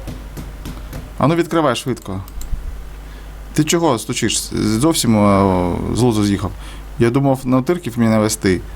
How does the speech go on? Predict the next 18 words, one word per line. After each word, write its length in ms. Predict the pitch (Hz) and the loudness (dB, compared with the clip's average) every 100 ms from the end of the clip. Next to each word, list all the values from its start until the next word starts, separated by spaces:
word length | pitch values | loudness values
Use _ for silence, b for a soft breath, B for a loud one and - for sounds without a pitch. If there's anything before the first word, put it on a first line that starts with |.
| - | -2
Не 100 | 113 | 2
на 60 | 127 | 4
того 180 | 135 139 | 4 4
напав. 340 | 135 135 90 - - B B B B - - | 4 2 0 -4 -20 B B B B -8 0
Мужик, 440 | 143 156 135 - | 2 4 2 2
не 460 | 131 143 143 143 139 | 2 4 4 4 2
кипішуй, 600 | 147 151 - 131 101 90 - | 2 2 4 4 4 2 2
зас-, 300 | 113 117 - | 2 2 0
заспокойся. 600 | 120 - 147 104 - 95 B B B B - | 0 0 0 2 0 -2 B B B B 0
Е, 640 | 101 101 101 101 101 98 - - - - - - - - - - - | 2 4 4 4 2 0 -2 -6 -6 -6 -6 -6 -8 -8 -8 -6 -4
не 400 | - 123 127 131 | 2 4 6 6
ломися 420 | 139 147 131 - 104 | 4 2 2 2 2
ко 140 | 110 | 2
мені, 220 | 107 101 - | 4 2 2
до 160 | 107 110 | 2 4
мене 180 | 110 104 | 4 2
в 80 | |
двері. 340 | 98 98 95 | 2 2 2